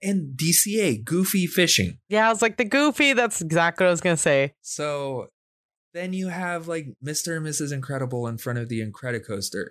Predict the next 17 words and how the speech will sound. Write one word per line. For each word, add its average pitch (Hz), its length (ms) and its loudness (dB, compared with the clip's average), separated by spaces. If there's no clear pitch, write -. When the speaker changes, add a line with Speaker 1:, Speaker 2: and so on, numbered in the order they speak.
Speaker 1:
And 120 560 -6
they're, 135 200 -6
like, 131 280 -4
helping 131 560 -2
the 131 120 -6
Incredicoaster 120 840 -2
launch 110 400 -2
into 117 240 -2
the 110 140 0
tunnel 101 480 -2
to 104 340 0
find 117 400 -2
Jack 110 320 -2
Jack, 101 320 -2
or 120 220 0
help 120 340 -4
find, 123 420 -4